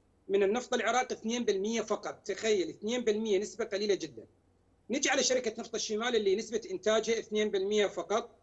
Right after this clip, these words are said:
تنتج شهريًا مية وستة وثمانين مليون دولار، مية وستة وثمانين شهريًا. هاي المية وستة وثمانين مليون دولار، مليونين فقط،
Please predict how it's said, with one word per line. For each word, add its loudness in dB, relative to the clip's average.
تنتج 2
شهريًا 2
مية 0
وستة -2
وثمانين 2
مليون 4
دولار، 2
مية 4
وستة -2
وثمانين 0
شهريًا. 0
هاي 4
المية 0
وستة -6
وثمانين -2
مليون 2
دولار، 4
مليونين 0
فقط، -2